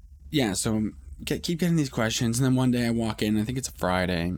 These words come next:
and I, I went there for Cheetos, Coca-Cola, and Red Bulls. So, and that was to get drunk. All that was because we were drinking, and I think we were doing mushrooms. I don't even know, but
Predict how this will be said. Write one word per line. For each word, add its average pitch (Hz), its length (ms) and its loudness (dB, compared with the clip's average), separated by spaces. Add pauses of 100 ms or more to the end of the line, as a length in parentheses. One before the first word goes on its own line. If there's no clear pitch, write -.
(240)
and 120 140 4
I, 110 120 -2
I 113 120 0
went 139 180 0
there 151 160 2
for 98 460 -2 (260)
Cheetos, 143 680 2 (1080)
Coca-Cola, 127 920 2
and 98 240 0
Red 110 260 0
Bulls. 76 460 -4
So, 113 560 0 (1200)
and 131 180 4
that 139 160 4
was 143 140 0
to - 80 -4
get 120 180 0
drunk. 87 500 -2
All 120 180 2
that 139 160 2
was 120 140 0
because 110 320 -2
we 101 100 2
were 92 100 0
drinking, 90 580 0
and 87 440 -2
I 95 40 -4
think 107 160 -2
we 117 60 2
were 123 60 2
doing 87 380 -2
mushrooms. 92 440 -4
I 120 120 0
don't 139 120 4
even 110 180 2
know, 80 200 0
but 92 180 -2